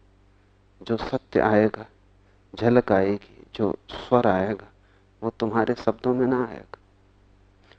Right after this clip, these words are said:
शब्द तुम दोहरा सकते हो, अस्तित्व तुम कैसे दोहराओगे? कृष्ण हुए बिना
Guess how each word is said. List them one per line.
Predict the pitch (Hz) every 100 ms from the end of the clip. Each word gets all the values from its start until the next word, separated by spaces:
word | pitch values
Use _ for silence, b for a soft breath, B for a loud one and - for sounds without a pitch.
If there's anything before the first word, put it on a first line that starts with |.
| _ - -
शब्द | 156 160
तुम | - 156 127
दोहरा | 107 104 135
सकते | - - _ 117
हो, | 98 - -
अस्तित्व | 117 - - -
तुम | 127 110
कैसे | 107 104 -
दोहराओगे? | 113 101 90 92 92 - _ _ _ _ _ _ _ _ _ _ _ _ _ _ _ _ _ _ -
कृष्ण | 185 180 151
हुए | 120 139 120
बिना | 120 123